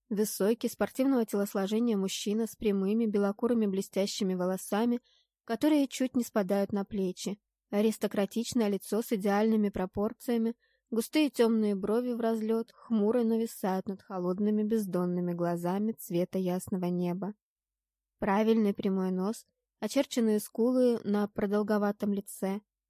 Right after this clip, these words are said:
В довершение к идеальной композиции острый подбородок и полные чувственные губы. На нём чёрная рубашка с подвёрнутыми рукавами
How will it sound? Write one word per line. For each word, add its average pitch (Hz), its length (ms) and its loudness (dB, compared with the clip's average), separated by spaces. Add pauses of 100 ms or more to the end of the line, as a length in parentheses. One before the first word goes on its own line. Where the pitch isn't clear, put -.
(360)
В 208 120 2
довершение 220 600 2
к - 80 -4
идеальной 202 400 2
композиции 190 720 -2
острый 196 340 0
подбородок 185 640 -2
и 240 80 -2 (160)
полные 214 460 2
чувственные 185 600 -2
губы. 170 380 -6 (580)
На 202 180 0
нём 214 320 0
чёрная 240 380 2
рубашка 190 500 -2
с - 80 -10
подвёрнутыми 208 640 0
рукавами 196 580 -2